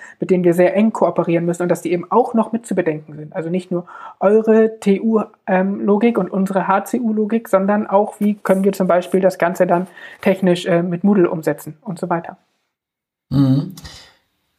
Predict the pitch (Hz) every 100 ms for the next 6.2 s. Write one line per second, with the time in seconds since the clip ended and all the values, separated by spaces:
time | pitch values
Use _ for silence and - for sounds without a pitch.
0 | _ _ 131 151 190 208 - - - -
1 | 147 156 165 - 165 175 170 - 151 151
2 | - 143 143 - - 135 139 139 135 135
3 | 127 135 139 131 127 131 123 131 135 131
4 | - 131 - 147 147 123 - - - 190
5 | 190 127 120 117 113 - _ - 117 117
6 | 113 117